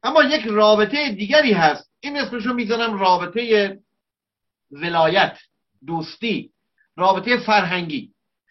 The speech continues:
وقتی من می‌رم سر کلاس، معلمم،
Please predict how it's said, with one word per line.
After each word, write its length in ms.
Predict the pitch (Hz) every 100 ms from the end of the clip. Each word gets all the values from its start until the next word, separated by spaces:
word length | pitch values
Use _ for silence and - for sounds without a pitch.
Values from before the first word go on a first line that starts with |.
| _ _
وقتی 240 | 240 262 269
من 220 | 233 214
می‌رم 280 | 202 202 196
سر 260 | - 196
کلاس، 520 | 196 - 196 247 262 202
معلمم، 760 | 202 208 208 220 277 190 -